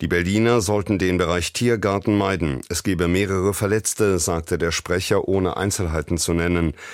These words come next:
Die Nachrichtenagentur A F P und die Bild-Zeitung melden, ein Auto sei in eine Menschenmenge gefahren.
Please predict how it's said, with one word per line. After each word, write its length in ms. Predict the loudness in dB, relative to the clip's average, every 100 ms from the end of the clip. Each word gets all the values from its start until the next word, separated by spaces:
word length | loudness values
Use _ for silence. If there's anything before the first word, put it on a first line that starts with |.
| -16 -18 -14 -4
Die 100 | 0
Nachrichtenagentur 1040 | 0 0 0 0 0 2 0 2 2 2
A 140 | 0 -2
F 240 | -4 -4
P 340 | -2 0 2
und 440 | 2 2 2 0 -4
die 100 | -4
Bild-Zeitung 800 | -2 -2 -2 -2 0 0 2 2
melden, 460 | 2 2 2 0 0
ein 220 | -2 -2
Auto 540 | 0 0 0 0 0 0
sei 300 | 0 0 0
in 240 | -2 -4
eine 320 | -2 0 0
Menschenmenge 760 | 2 0 0 0 0 0 -2 -4
gefahren. 540 | -6 -4 -6 -6 -12